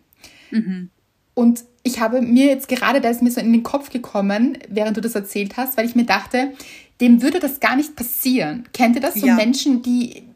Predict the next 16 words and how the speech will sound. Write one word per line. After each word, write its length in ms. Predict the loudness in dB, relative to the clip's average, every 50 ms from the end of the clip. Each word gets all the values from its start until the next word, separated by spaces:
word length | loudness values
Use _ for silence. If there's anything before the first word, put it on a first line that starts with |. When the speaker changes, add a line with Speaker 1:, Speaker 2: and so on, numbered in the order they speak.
| _ _ _
Speaker 2:
immer 220 | 2 2 2 2
so 180 | 0 -2 -4 0
ein 120 | 2 2
bisschen 220 | 2 2 2 2
im 120 | 4 4 4
Mittelpunkt 500 | 4 2 0 -2 -2 0 2 2 2 0
stehen 340 | -2 -6 -6 -4 -4 -4 -4
und 140 | -6 -6 -2
immer 180 | 0 0 0
so 240 | 0 -2 -6 -8 -8 -10
ein 120 | -14 _
bisschen 480 | -20 -10 -4 0 2 2 2 0 -2 -2
lauter 400 | -2 -2 -2 -2 -2 -4 -6 -6
sind 280 | -6 -4 -6 -6 -6
vielleicht 440 | -6 -6 -6 -4 -4 -4 -6 -8 -8
und 200 | -8 -8 -8 -8